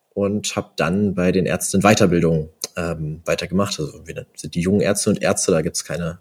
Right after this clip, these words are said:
ganz klare Trennlinie, wer da mitmachen darf und wer nicht.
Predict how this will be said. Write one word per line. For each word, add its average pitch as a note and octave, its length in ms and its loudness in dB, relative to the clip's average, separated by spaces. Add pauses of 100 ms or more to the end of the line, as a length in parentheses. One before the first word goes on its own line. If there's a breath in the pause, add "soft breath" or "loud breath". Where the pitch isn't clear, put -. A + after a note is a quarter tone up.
ganz - 580 -6
klare A2 400 6
Trennlinie, G#2 480 6
wer G2 80 8
da G2 100 6
mitmachen G#2+ 360 2
darf F2 220 -2
und G#2+ 120 -2
wer F#2 100 6
nicht. - 280 0